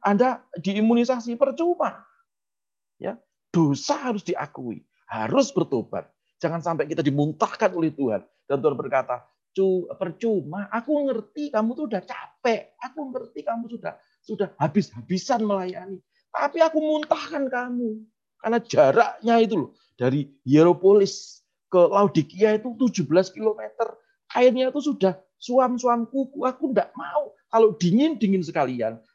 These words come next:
Kalau panas, panas sekalian. Amin.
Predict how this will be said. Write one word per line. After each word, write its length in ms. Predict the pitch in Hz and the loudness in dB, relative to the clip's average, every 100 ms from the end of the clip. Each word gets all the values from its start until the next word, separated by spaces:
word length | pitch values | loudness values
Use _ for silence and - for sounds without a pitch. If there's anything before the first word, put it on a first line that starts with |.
| - | -4
Kalau 160 | 180 190 | -2 -2
panas, 460 | 233 247 285 320 - | -4 -6 -6 -8 -8
panas 320 | 254 254 240 | -8 -8 -8
sekalian. 400 | 233 240 262 - _ _ _ _ _ _ _ _ _ _ _ _ _ _ _ _ _ _ _ _ _ | -14 -14 -14 -20 _ _ _ _ _ _ _ _ _ _ _ _ _ _ _ _ _ _ _ _ _
Amin. 240 | 101 117 | -8 -8